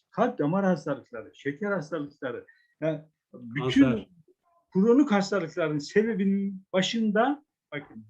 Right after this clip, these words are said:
Speaker 1: hepsi demiyorum, başında asidik olay geliyor. Asitli
Speaker 2: Evet.
Speaker 1: beslenme.
Speaker 2: Tamam, o zaman şöyle, e, hemen örnekler verelim o zaman Fehmi Bey. Hangi yiyecekler,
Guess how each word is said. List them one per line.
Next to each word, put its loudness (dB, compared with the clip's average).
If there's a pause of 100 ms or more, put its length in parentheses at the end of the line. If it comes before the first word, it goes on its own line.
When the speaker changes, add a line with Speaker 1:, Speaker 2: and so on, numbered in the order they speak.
(120)
Speaker 1:
hepsi -12
demiyorum, -2
başında -4
asidik -12
olay -6
geliyor. -16 (240)
Asitli -6
Speaker 2:
Evet. -2
Speaker 1:
beslenme. -8 (1000)
Speaker 2:
Tamam, -4
o 6
zaman -2
şöyle, 2
e, 2
hemen 0
örnekler 4
verelim 2
o 0
zaman -2
Fehmi -2
Bey. -2
Hangi 0
yiyecekler, 0